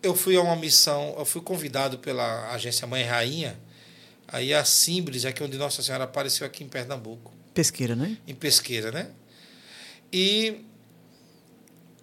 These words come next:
Speaker 1: eu não, não conhecia. Fui fazendo a espiritualidade do, do grupo, né? Do, e quando chegou lá, que eu subi lá no, no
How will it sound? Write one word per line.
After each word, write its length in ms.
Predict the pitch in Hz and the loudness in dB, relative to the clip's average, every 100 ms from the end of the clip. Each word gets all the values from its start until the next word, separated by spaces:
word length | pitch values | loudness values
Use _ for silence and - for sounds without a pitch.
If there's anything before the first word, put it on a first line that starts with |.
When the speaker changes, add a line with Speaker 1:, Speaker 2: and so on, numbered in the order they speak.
| - - | -16 -6
Speaker 1:
eu 220 | 262 339 - - | -4 -4 -14 -18
não, 200 | 302 311 240 - - | -14 -14 -16 -10 -2
não 140 | 262 | -2
conhecia. 640 | 262 302 - 156 143 131 131 131 - - - - - - - - | 2 4 4 4 0 -4 -6 -14 -20 -20 -20 -20 -20 -20 -20 -8
Fui 480 | - 214 233 214 175 - - - - _ _ - - | -4 -2 -2 -4 -10 -20 -20 -20 -20 _ _ -20 -12
fazendo 300 | 135 131 135 | -6 -4 0
a 40 | |
espiritualidade 920 | 131 - 135 127 147 185 175 180 165 135 | -2 -2 -8 -2 0 2 4 4 4 -2
do, 120 | 127 123 | -8 -10
do 80 | 123 | -8
grupo, 500 | 135 165 214 - 139 | -2 0 0 -4 -6
né? 180 | 143 | -6
Do, 160 | 131 113 104 - - - - - - - - - - - | -6 -10 -16 -20 -20 -20 -20 -20 -20 -20 -20 -20 -20 -20
e 60 | 170 | -12
quando 260 | 175 214 214 | -6 -2 0
chegou 300 | 202 175 175 | 0 -2 0
lá, 180 | 160 | 0
que 100 | 156 | -2
eu 80 | 165 | -6
subi 600 | 139 - 151 123 156 165 165 - | -4 -4 -6 -6 -6 -6 -10 -10
lá 100 | 139 | -8
no, 260 | 123 123 117 - - - - | -6 -8 -10 -16 -20 -20 -20
no 400 | 123 110 104 101 | -16 -16 -16 -18